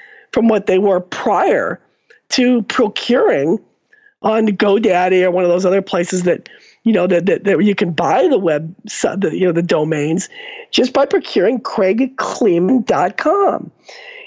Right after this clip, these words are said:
And then later, you know, getting YouTube channels and things like that. Now, when you Google my name, I mean, whether it's, you know, you know, everything or whether it's just images or whatever, I mean, it just,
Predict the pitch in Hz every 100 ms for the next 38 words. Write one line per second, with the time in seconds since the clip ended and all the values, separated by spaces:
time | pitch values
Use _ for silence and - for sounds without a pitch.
0 | - 202 220 185 196 202 226 208 190 190
1 | 175 170 196 208 247 196 - 220 196 196
2 | 190 170 147 - - - _ - 240 214
3 | 175 - 185 190 - 202 208 202 180 202
4 | 226 233 190 185 180 220 302 - 233 220
5 | 185 175 - - - - - 226 214 202
6 | 190 - - - - 247 214 180 175 -
7 | - - - 202 190 147 233 269 262 254
8 | 254 220 160 190 196 - - 196 180 220
9 | 226 220 202 175 185 285 151 180 180 208
10 | 208 233 214